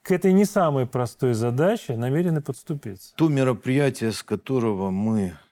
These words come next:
Speaker 2: стартовали, изучая мнение населения, мы его назвали, так сказать, ассоциировав в том числе с, э, нашим названием. Труд, справедливость, ответственность.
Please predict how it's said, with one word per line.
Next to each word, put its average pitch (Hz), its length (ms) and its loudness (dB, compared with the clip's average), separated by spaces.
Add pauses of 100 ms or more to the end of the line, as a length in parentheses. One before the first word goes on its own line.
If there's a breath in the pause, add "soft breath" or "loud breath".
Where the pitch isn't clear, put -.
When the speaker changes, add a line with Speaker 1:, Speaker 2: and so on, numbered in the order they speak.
(120)
Speaker 2:
стартовали, 117 920 -4
изучая 92 680 -6
мнение 90 500 -6
населения, 123 880 -10 (800 soft breath)
мы 147 200 -4
его 151 180 0
назвали, 139 560 2
так 113 160 -4
сказать, - 300 -4
ассоциировав 127 840 -2
в - 60 -18
том 117 240 0
числе 127 480 -2
с, - 260 -12
э, 98 320 -2 (540 soft breath)
нашим 98 680 -2
названием. 98 720 -6 (580)
Труд, 196 300 2
справедливость, 104 1080 -2
ответственность. - 840 -12